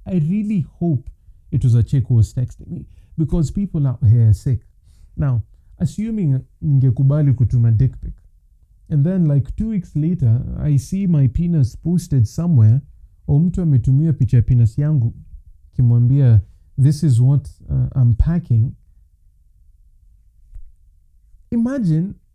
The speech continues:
just sitting in your home and seeing random pictures of your penis floating around in the internet. A penis that you sent a chick. How, how do you even look at, look at yourself in the mirror anymore?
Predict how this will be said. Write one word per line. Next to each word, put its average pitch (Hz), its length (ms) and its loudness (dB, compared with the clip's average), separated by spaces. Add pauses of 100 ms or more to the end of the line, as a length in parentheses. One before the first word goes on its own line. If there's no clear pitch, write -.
(280)
just 180 400 -4
sitting 175 520 -2
in 131 120 4
your 127 160 4
home 143 300 2
and 117 180 2
seeing 147 480 0
random 135 440 2
pictures 131 420 0
of 107 160 2
your 110 100 2
penis 143 460 -2
floating 147 420 -2
around 123 340 0
in 107 160 4
the 110 140 0
internet. 110 460 -2 (440)
A 156 120 -2
penis 156 640 -4 (360)
that 151 180 -4
you 160 60 0
sent 185 300 -2
a 120 80 2
chick. 156 300 -4 (1500)
How, 196 420 -6
how 220 360 -8
do 156 140 0
you 160 200 0
even 160 340 0
look 170 160 -4
at, 143 120 -4 (100)
look 160 240 -2
at 143 100 -2
yourself 131 320 0
in 123 80 2
the 117 80 4
mirror 120 220 4
anymore? 117 460 2